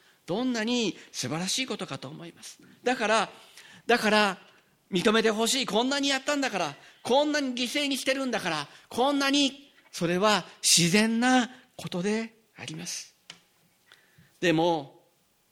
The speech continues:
それに対して聖書ははっきり言っています。「あなたは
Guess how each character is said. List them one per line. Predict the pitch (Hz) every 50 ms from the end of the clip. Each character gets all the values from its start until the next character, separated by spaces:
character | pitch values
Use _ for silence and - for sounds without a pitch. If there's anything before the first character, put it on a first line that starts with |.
| _ _ _ _ _ _ _ _ _ _
そ | - -
れ | 147 143 139
に | 131
対 | - 160 135 135
し | 135 -
て | - 123
聖 | - - 151 135
書 | 127 - 139 147
は | 165 175 180 180 170 170 - _ _ _ _ -
は | - 170
っ | 160 - -
き | - 277 262
り | 254 233 196 160 135 - _ -
言 | 123 123
っ | -
て | - - 120
い | 127 160
ま | 180 185 180
す。 | - - - - _ _ _ _ _ _ _ _ _ _ _ _ _ _ _ _ _ _ _ _ _ _ _ _ _ _ _ _ _ _ _ _ _ _ _ _ _ _ _ _ - - - - 170 151 -
「あ | 160 160
な | 196 226 233
た | 226 220 208
は | 220 233 240 233 226